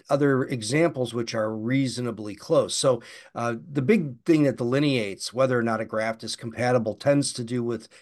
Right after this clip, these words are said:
taxonomic difference, a distance. And Margaret Fa-, Frank up at Cornell has done some nice work with grafting, um, things like eggplants on tomatoes. You know, you could do that, or maybe, um, you know, eggplants onto tobacco. They kind of study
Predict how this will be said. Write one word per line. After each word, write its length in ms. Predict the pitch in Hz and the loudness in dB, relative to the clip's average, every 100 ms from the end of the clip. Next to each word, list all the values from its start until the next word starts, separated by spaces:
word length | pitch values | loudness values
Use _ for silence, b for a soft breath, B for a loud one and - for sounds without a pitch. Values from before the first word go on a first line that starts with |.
| b | b
taxonomic 720 | 131 123 - 120 98 98 - | -6 -2 -2 -2 -2 -6 -6
difference, 480 | 104 - 92 76 - B B B 127 | -8 -6 -10 -10 -14 B B B -4
a 60 | |
distance. 480 | 123 143 - 85 - B B - | 0 0 0 -6 -8 B B -4
And 420 | 113 107 104 104 | 0 0 -2 0
Margaret 380 | 117 131 123 117 | 2 4 2 -2
Fa-, 240 | 120 - | -4 -4
Frank 340 | - 127 127 | -2 -4 -2
up 160 | 120 117 | -4 -6
at 80 | 117 | -10
Cornell 400 | - 117 117 110 | -6 -2 2 2
has 140 | 110 | 2
done 160 | 123 120 | 0 0
some 240 | - 120 | -2 0
nice 280 | 117 127 - | 0 -2 -4
work 260 | 123 120 - | -4 -4 -4
with 220 | 107 98 B B - | -8 -8 B B -6
grafting, 640 | 123 127 123 135 117 107 | 0 0 0 -2 -2 -2
um, 380 | 104 101 98 92 _ - | -4 -4 -6 -10 _ -2
things 260 | 131 117 | 0 2
like 120 | 113 | 0
eggplants 600 | 110 113 117 - 110 101 110 | -2 -6 -6 -4 -2 -2 -4
on 140 | 101 | -6
tomatoes. 640 | - 98 87 - - - - | -8 -10 -10 -12 -12 -12 -8
You 80 | 139 | -2
know, 40 | |
you 140 | 156 143 | 2 2
could 160 | 131 | 0
do 160 | 123 120 | 0 0
that, 300 | 98 78 69 | -2 -6 -8
or 100 | 101 | -4
maybe, 380 | 113 110 110 B B B - | -4 -2 -4 B B B -8
um, 580 | 107 107 104 101 98 147 | -4 0 0 0 -4 -2
you 100 | 127 | 0
know, 100 | 101 | 0
eggplants 500 | 113 117 - 120 - | 0 -4 -4 -4 -4
onto 200 | 104 101 | -6 -8
tobacco. 580 | - 101 101 98 92 87 | -4 -4 -2 -4 -8 -8
They 160 | 104 98 107 - | -8 -10 -12 -10
kind 240 | 165 196 | -4 -2
of 80 | 156 | 0
study 380 | - 151 131 | 2 4 4